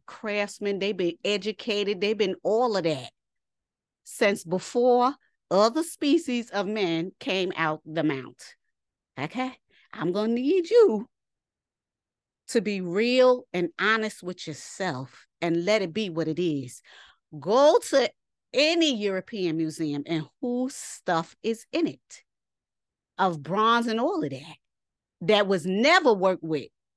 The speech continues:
anywhere else. Whose stuff is there that they trying to get back now? A lot of people who they calling African that ain't African.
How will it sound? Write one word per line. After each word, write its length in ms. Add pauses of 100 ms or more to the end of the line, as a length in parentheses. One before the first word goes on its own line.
(200)
anywhere 540
else. 280 (1000)
Whose 340
stuff 380
is 160
there 280
that 160
they 120
trying 380
to 60
get 200
back 220
now? 140
A 240 (840)
lot 280
of 60
people 260
who 100
they 140
calling 380
African 680
that 180
ain't 200
African. 420